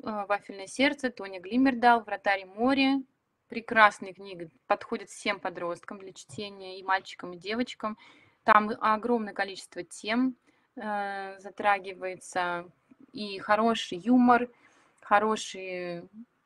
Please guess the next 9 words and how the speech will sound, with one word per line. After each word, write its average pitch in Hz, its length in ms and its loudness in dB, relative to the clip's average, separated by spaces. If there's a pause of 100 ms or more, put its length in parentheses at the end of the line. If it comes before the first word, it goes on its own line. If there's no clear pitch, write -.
э, - 140 -12
смыслы 240 500 4
заложены, 208 680 -2
просто - 300 -6
замечательно. 190 560 -2 (220)
Из 208 120 -6
наших 269 360 8
писательниц 214 480 4
Нина 226 320 4